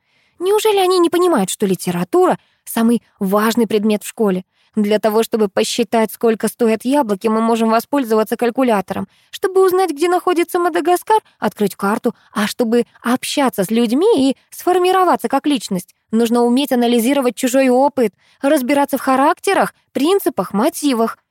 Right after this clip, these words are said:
Для этого и пишут книги. Они позволяют смотреть на мир шире и отойти от стада, но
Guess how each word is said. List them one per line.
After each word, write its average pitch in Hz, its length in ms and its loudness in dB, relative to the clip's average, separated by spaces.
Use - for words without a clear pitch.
Для 208 240 0
этого 240 220 0
и 269 80 2
пишут 285 320 -2
книги. 240 480 0
Они 196 240 0
позволяют 220 460 0
смотреть 233 400 -2
на 233 100 0
мир 233 160 0
шире 349 420 0
и 349 120 0
отойти 339 420 2
от 349 160 0
стада, 208 500 0
но 381 380 0